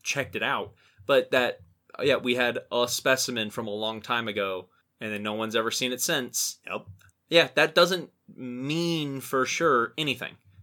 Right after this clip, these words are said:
Speaker 2: Oh, yeah, we could have just missed it. Also, I don't know if anyone had gone looking before
Speaker 1: Yeah,
Speaker 2: this study.
Speaker 1: exactly. Like, how many people have gone out looking for the Pinatubo volcano mouse?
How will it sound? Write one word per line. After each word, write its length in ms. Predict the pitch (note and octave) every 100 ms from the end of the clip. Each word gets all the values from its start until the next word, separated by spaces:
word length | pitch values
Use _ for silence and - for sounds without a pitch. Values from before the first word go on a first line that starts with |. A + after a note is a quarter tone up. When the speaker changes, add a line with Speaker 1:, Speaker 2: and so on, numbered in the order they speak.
| - F3+ - -
Speaker 2:
Oh, 60 | A3
yeah, 140 | D3+
we 120 | C#3
could 160 | D#3+ C#3
have 120 | B2+
just 200 | C3 C#3
missed 260 | C3 A#2+ -
it. 100 | C#3
Also, 300 | C#3 E3 F3
I 80 | C#3+
don't 160 | C#3
know 100 | C#3+
if 100 | C3+ C3+
anyone 260 | B2+ B2+
had 160 | A#2+ A#2+
gone 200 | A2+ G#2
looking 400 | G2+ A2 C#3+ C#3+
before 160 | D#3 -
Speaker 1:
Yeah, 200 | - A2
Speaker 2:
this 100 | E2+
study. 240 | - F#3+ G#3+
Speaker 1:
exactly. 260 | G#3 F#2 -
Like, 240 | C3 B2+ -
how 180 | D3+
many 180 | D#3 D#3+
people 260 | D#3 D#3+ C#3
have 160 | C#3+ B2
gone 200 | C3 B2+
out 180 | B2
looking 300 | B2+ D3 D#3+
for 140 | C3+ C3
the 100 | A2+
Pinatubo 560 | - A#2+ G#2+ A#2 G#2+
volcano 380 | G#2 G2+ G#2+ G2
mouse? 400 | F#2+ F#2 F2 -